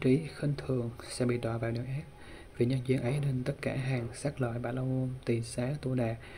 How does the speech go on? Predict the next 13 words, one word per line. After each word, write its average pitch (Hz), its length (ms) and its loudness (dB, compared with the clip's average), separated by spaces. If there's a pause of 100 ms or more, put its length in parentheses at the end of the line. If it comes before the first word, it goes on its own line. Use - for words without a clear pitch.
(240)
đều 135 100 8
không 156 260 0
thể 120 340 4
gần 123 160 4
gũi. 127 280 -2 (680)
Nếu 127 160 6
ai 131 240 6
gần 117 120 2
gũi 123 140 2
người 135 140 0
ấy, 131 220 0
tức 151 180 -4
là 117 120 0